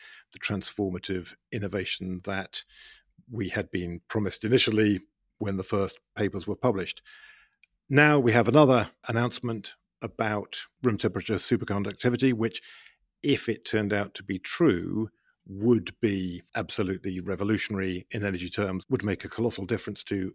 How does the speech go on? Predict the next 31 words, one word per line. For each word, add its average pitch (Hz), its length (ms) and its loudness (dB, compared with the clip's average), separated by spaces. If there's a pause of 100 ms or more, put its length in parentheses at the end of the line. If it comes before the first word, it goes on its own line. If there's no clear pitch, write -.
electricity 101 720 -4 (220)
transmission 95 720 -6 (120)
and 98 140 -8
generation, 95 600 -6
would 101 140 -6
be 92 120 -10
a 92 60 -8
huge 107 600 -6
thing 95 340 -8
in 95 160 -10
terms 98 340 -8
of 92 160 -12
being 95 160 -8
able 92 240 -8
to 98 240 -6 (100)
accelerate 92 600 -6 (420)
the - 80 -10
decarbonization 92 1120 -6 (640)
of 92 380 -6 (500)
the 113 100 0
energy 107 220 2
system 98 280 -2
in 90 60 -4
general 101 520 0
and 110 100 -4
the 110 40 0
electrici-, 101 600 -2 (200)
electricity 117 520 2
system 98 480 -6
in 98 120 -6
particular. 101 840 -4